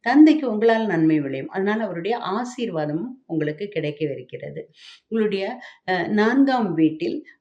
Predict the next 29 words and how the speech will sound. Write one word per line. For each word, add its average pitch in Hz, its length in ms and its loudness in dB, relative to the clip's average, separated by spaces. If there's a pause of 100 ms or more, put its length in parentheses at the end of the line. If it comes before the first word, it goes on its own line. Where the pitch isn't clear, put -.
(100)
அ, 151 300 -2 (380)
நான்காம் 269 360 8
வீட்டில் 311 200 8
இத்தனை 202 320 -2
நாளும் 233 320 2
சூரியனும் 214 500 -2
புதனும் 214 280 0
சேர்ந்து 208 480 -4 (260)
ரொம்ப 220 520 2 (260)
புத 233 120 4
ஆதித்ய 233 360 0
யோகம் 226 420 0
கிரியேட் 226 280 0
பண்ணியிருந்தாங்க. 202 460 -2
உங்களோட 180 300 -2
அறிவாற்றல் 214 600 0
சொல்லிக்கொள்ளும்படியா 190 680 -4
இருந்ததே, 165 440 -2 (260)
இப்ப 214 220 -4
மாறிடுச்சு 202 560 -4
அப்படின்னு 160 300 0
பயப்பட 156 360 -2
வேண்டாம். 147 500 -6 (200)
சுக்கிரன் 240 460 -2
வந்திருக்கார், 160 460 -2
அவர் 165 160 -6
நீச்ச 165 280 -4
பங்கம் 147 320 -6
ஆகியிருக்கார். 139 500 -10